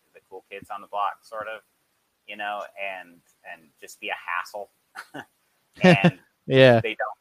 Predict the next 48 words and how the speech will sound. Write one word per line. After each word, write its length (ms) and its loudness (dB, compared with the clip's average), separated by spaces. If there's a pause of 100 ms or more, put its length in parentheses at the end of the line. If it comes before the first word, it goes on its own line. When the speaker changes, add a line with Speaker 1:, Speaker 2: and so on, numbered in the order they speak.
(280)
Speaker 1:
they 120 -4
don't. 300 0
Speaker 2:
No. 380 0 (240)
Speaker 1:
Uh, 400 -4
they, 320 -6
they 220 -8
show 260 -8
up 180 -6
on 140 -10
time. 420 -6
They 120 -8
always 260 -12
have 180 -6
all 220 -6
of 100 -16
their 120 -14
stuff 300 -8
done 180 -8
on 160 -12
time. 380 -10
They're 140 -14
where 140 -14
they 120 -18
need 180 -20
to 100 -20
be 240 -8
when 140 -20
we 80 -20
need 140 -20
them 80 -20
to 140 -20
be 160 -20
there. 300 -8
There's, 280 -16 (180)
there's 240 -20
no 80 -20
dragging 340 -10
'em 120 -20
around 440 -8
or 120 -16
trying 180 -16
to 100 -20
track 240 -10
'em 100 -20
down. 280 -10 (720)
Uh, 200 -4 (100)
it's 160 -16
just, 280 -16